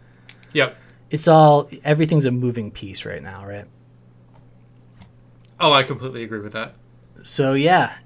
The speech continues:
Speaker 2: it's, uh, th-, those are, I think, the, the big questions. How good is Plow? How good is Decay? One deck that loses absolutely nothing is Death Shadow, and that actually won the challenge this past weekend.
Speaker 1: Yeah, my friend Mike was playing, like, he was playing,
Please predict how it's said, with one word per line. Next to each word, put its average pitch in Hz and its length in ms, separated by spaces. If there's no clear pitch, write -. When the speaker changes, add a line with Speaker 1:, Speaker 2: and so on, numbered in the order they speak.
Speaker 2:
it's, 131 280
uh, 123 360
th-, 135 160
those 143 240
are, 143 120
I 131 80
think, 131 260
the, 123 120
the 117 120
big 117 200
questions. 95 420
How 110 160
good 113 160
is 110 60
Plow? 101 360
How 101 260
good 110 160
is 101 140
Decay? 95 440
One 151 220
deck 185 240
that 139 120
loses 131 520
absolutely 120 460
nothing 117 320
is 101 100
Death 107 260
Shadow, 110 560
and 127 160
that 135 140
actually 147 380
won 120 460
the 107 60
challenge 113 520
this - 120
past - 280
weekend. - 420
Speaker 1:
Yeah, 135 400
my 131 160
friend 131 220
Mike 135 200
was 120 140
playing, 139 240
like, 139 140
he 175 100
was 147 140
playing, 123 400